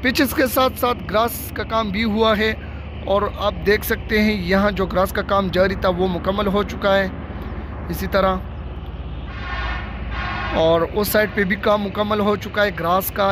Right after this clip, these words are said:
इसी तरह यहाँ से लेके यहाँ तक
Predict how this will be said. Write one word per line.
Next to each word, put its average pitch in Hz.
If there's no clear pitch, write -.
इसी 180
तरह 190
यहाँ 165
से 185
लेके 180
यहाँ 175
तक -